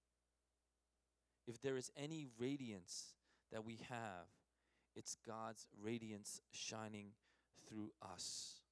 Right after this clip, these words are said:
And when we live that way, we see the world change.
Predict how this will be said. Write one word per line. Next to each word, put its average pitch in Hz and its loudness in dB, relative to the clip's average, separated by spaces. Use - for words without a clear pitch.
And 107 -6
when 120 0
we 120 0
live 120 4
that 110 0
way, 107 2
we 110 -2
see 113 2
the 104 0
world 98 2
change. 104 -6